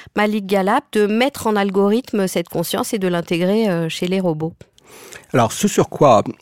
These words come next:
Speaker 2: il y a beaucoup de travaux aujourd'hui, c'est sur le, le jumeau numérique. C'est très loin de la conscience. Il s'agit de constituer un modèle qui vise une certaine, euh, utilité d'une personne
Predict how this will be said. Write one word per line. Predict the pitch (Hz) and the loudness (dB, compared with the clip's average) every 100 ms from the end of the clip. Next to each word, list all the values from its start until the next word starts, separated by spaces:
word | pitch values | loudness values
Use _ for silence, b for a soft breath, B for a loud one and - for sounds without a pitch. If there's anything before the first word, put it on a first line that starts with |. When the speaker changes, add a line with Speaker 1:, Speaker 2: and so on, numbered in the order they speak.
| - | -4
Speaker 2:
il | 123 101 | -2 0
y | |
a | 98 | 0
beaucoup | 92 95 127 | -2 -4 -2
de | 98 | -2
travaux | - 95 98 | -2 -2 -2
aujourd'hui, | 95 92 92 120 - | 0 0 -2 -2 -4
c'est | - | -2
sur | 101 - 117 | -4 -2 0
le, | 101 104 | 0 0
le | 120 107 | -2 -2
jumeau | 90 139 175 202 | 2 6 6 6
numérique. | 147 139 113 90 - - _ b b b b b b b b b _ - | 6 4 2 -2 -10 -20 _ b b b b b b b b b _ -10
C'est | - 123 | -4 -2
très | - 170 | 0 2
loin | 156 | 4
de | 120 | 2
la | - | 0
conscience. | 127 - 123 - - - b b b - | -4 -8 -10 -14 -16 -18 b b b -4
Il | 180 165 | -2 0
s'agit | - 160 117 120 131 | 0 2 2 0 0
de | 98 | -2
constituer | 101 98 - - - 110 | -4 -8 -6 -6 -2 0
un | 104 | 0
modèle | 104 101 110 90 - _ b b b b b b _ _ - - - - - 208 185 - | 0 0 0 0 -6 _ b b b b b b _ _ -20 -20 -20 -20 -20 -20 -20 -6
qui | 131 110 | 0 2
vise | 98 165 185 135 - | 2 2 2 2 -2
une | 135 107 | -2 -2
certaine, | - 123 113 104 101 - | -2 -2 0 2 0 0
euh, | 113 113 | -2 0
utilité | 143 - - 196 185 214 | -2 0 -2 0 0 0
d'une | 160 107 120 | -2 -4 -4
personne | 95 95 - 135 220 | -2 -4 0 0 0